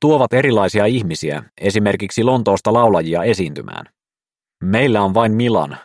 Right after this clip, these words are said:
ja hänen kielitaidossaan on vielä puutteita. Ote poliisikuulustelusta vuonna kaksituhatta kaksikymmentäyksi, jolloin gangstaräpin ja rikosten yhteys oli hahmottumassa Suomen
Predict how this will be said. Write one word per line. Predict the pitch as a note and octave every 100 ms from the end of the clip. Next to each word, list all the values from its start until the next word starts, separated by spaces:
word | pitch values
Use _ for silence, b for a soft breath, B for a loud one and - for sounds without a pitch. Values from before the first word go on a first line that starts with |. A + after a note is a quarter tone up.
| -
ja | F2
hänen | G2+ A2 G2+
kielitaidossaan | A#2+ G#2+ E2+ D#2 D#2 F2 E2+
on |
vielä | F2 F2+ -
puutteita. | F#2 C2+ - B1 - - _ _ _ _ _ _ _ _ _ _ _ _ _ _ _ _
Ote | A2 A#2+ B2 -
poliisikuulustelusta | C3+ G#2 E2 - E2 D2+ - D#2 - E2+
vuonna | F2+ F2
kaksituhatta | F2+ G2+ - F2+ -
kaksikymmentäyksi, | G2+ - F2+ E2+ F2 G#2 - - C2+ b b b _ F#2+
jolloin | G#2 G2+ G2+ G2
gangstaräpin | A2+ A#2 - F2+ E2+ - F2
ja | F2
rikosten | G#2 A2+ F2 - D#2
yhteys | D#2 G2+ - D2 C#2+ -
oli | F2
hahmottumassa | E2+ G#2 F#2 - E2 D#2+ -
Suomen | - F2+ D#2+